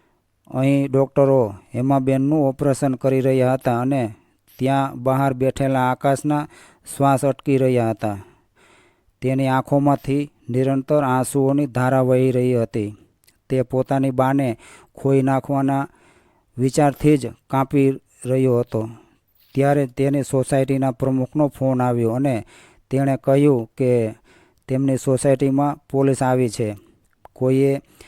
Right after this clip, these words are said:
આકાશના ઘરમાં ચોરી થઈ છે એવી ખબર પોલીસને આપી દીધી હતી, જેના પછી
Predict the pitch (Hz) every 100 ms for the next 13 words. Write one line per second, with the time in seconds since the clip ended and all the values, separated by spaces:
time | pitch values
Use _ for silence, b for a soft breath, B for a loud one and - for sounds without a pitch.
0 | b b 113 123 - 127 139 131 131 131
1 | 135 131 110 - 135 135 135 - 143 139
2 | 147 127 131 127 - 135 139 127 131 131
3 | 127 143 147 160 b b b b b b
4 | b _ 127 - 139 131 127 131 120 -
5 | 120 113 117 b b b b b b b
6 | 110 110 131 135 127 135 - 143 117